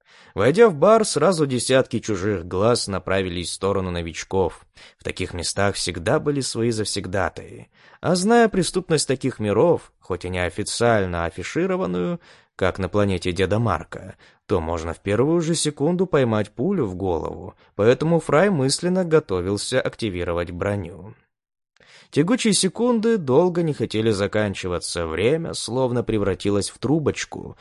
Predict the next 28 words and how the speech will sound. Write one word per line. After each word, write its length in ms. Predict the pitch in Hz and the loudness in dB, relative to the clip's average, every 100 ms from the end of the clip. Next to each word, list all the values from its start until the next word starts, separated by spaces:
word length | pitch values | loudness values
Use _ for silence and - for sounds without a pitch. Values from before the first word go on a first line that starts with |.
| - - | -20 -10
из 160 | - 82 | -6 -4
бурной 400 | 85 92 87 80 | -2 0 0 2
речки 400 | 85 113 - 104 | 2 2 0 -4
превратилось 800 | - 85 85 73 98 98 95 - | -2 -2 -2 -2 0 2 0 -2
в 120 | 95 | -6
ленивую 580 | 82 76 78 80 82 82 | -4 -4 -6 -4 -2 -2
реку. 560 | 92 98 - - - _ _ _ - | 0 -2 -4 -12 -20 _ _ _ -8
Он 220 | 90 127 | 0 0
ждал, 520 | 143 143 123 113 120 | 2 4 4 4 0
что 220 | - - | -6 -6
кто-то 540 | 95 - 87 104 - 127 | -6 -4 0 0 0 0
задаст 640 | 117 123 95 87 104 - | 0 0 0 0 0 0
какой-то 560 | 143 135 92 82 - 98 | -2 0 -4 -4 -2 0
вопрос, 720 | 117 - 95 90 85 - - _ _ _ | 0 0 -2 0 -2 -4 -12 _ _ _
что-то 480 | - - 80 95 | -6 -2 0 0
предпримет. 880 | 85 135 143 127 107 98 95 95 - _ _ _ | 2 0 2 2 4 4 0 -2 -10 _ _ _
Был 400 | - 82 110 143 | -8 0 2 2
уже 200 | 95 87 | 0 -2
плачевный 540 | 82 82 - 87 80 87 | -2 -2 -2 -2 -2 0
опыт. 600 | 92 82 - - - - _ _ _ | 0 -2 -4 -12 -14 -20 _ _ _
Но 140 | - 87 | -8 -4
все 220 | - 95 | 0 0
обошлось. 720 | 87 90 - 113 87 - - _ _ _ | 2 0 0 0 0 -4 -12 _ _ _
Кто-то 280 | - 208 135 | -2 4 6
ругнулся, 500 | 113 104 143 170 110 | 4 4 2 0 -4
что 180 | - 101 | -4 -4
пришли 380 | 92 87 98 | -4 -2 -4
чистюли, 720 | - 82 - - 165 160 131 | -4 -8 -6 -2 -2 -2 -4